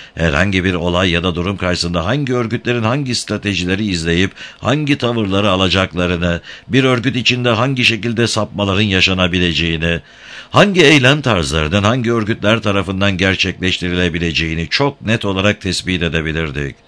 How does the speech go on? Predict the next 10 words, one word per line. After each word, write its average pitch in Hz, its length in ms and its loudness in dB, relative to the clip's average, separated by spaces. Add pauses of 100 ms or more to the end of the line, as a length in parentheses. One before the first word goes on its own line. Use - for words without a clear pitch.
(640)
Çünkü 202 400 0
tüm 196 280 0
bu 160 200 2
unsurlar 90 540 0
çerçevesi 120 560 0
çok 151 260 -4
kesin 127 220 -2
hatlarla 101 460 0
çizilmiş 95 460 -2
olarak 82 400 2